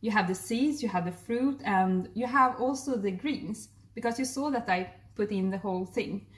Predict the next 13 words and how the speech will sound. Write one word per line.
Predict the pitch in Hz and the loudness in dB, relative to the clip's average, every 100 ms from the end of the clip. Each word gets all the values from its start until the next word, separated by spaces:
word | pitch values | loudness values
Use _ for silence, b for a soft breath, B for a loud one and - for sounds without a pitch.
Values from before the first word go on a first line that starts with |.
| B B B | B B B
So, | - 247 220 208 202 | -6 0 2 4 6
um, | 190 185 185 190 - | 6 6 4 0 -2
yes, | 254 311 - | 0 -2 -2
and | 220 214 | 0 0
I | 214 | 0
didn't | 202 226 214 196 | -2 -2 -2 -4
strain | - 196 180 175 185 - - - | -4 -4 -2 0 -2 -6 -8 -2
everything. | 208 196 156 170 | 0 0 -2 -4
So | 185 196 185 - | -4 -2 -2 -2
it's | 240 | -2
like | 330 - | -2 0
a | 214 | 0
thick, | - 208 208 | 0 -2 -4